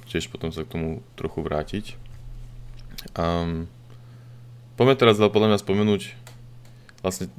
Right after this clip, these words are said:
že, že čo si, čiže bavíme sa o tom, že či sa oplatí čítať knihy, hej? A teraz vlastne, že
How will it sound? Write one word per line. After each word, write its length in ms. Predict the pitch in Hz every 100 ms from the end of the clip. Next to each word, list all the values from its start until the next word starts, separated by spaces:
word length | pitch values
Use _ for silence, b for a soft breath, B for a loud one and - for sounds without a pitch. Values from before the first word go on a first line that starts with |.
| -
že, 240 | - 92 92 -
že 140 | 87
čo 160 | - 107
si, 240 | - - - - - - - - _ - - - _ - - - - - - - - -
čiže 220 | - 92 90
bavíme 260 | 92 113
sa 120 | 110 107
o 80 |
tom, 120 | 95 92
že 120 | 90
či 160 | -
sa 160 | 107 101
oplatí 200 | 95 90
čítať 200 | - -
knihy, 220 | 76 76
hej? 200 | 80 80 113 B B B B
A 80 | 80
teraz 200 | 92 101
vlastne, 280 | 101 101 104
že 440 | 98 95 92 -